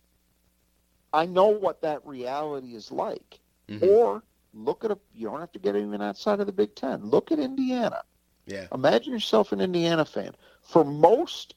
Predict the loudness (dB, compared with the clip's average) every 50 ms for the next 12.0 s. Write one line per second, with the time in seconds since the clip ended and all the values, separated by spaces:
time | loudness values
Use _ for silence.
0 | _ 0 0 0 0 0 -16 _ -4 0 0 0 0 0 -4 -10 -10 -10 -6 -4
1 | -4 -4 -4 -6 -10 -12 -12 -12 -14 -16 -18 -18 _ _ _ _ _ _ _ _
2 | _ _ -6 4 6 6 6 6 6 6 4 4 4 2 0 -2 -2 -4 -4 -6
3 | -10 -14 _ _ -2 2 4 4 4 2 0 -2 0 2 4 4 4 2 2 -2
4 | -4 _ -6 -6 -6 -6 -8 -10 -4 -2 -2 -2 -4 _ -8 -8 -8 -8 -8 -12
5 | -18 -18 -12 -8 -8 -8 -8 -6 -6 -4 -4 -4 -6 -8 -6 -4 -4 -2 -4 -4
6 | -8 -12 -10 -10 -10 -10 -12 -16 _ -6 -2 0 2 2 0 0 -2 -6 -6 -6
7 | -10 -4 -2 -2 0 0 -2 -2 -4 -6 -12 -16 -16 -16 -18 -18 -12 -10 -10 -6
8 | -6 -6 -6 -6 _ _ _ _ _ _ _ _ _ -16 -16 -14 -16 -18 _ _
9 | _ _ _ _ _ _ _ _ _ _ _ _ 2 2 4 4 4 2 0 -6
10 | -4 -4 -4 -4 -2 -2 -4 -4 -4 -10 -14 -10 -4 -2 -2 -2 0 -2 -4 -4
11 | -6 -10 -14 -8 -4 0 0 0 0 -2 -4 -6 -4 0 4 4 4 4 2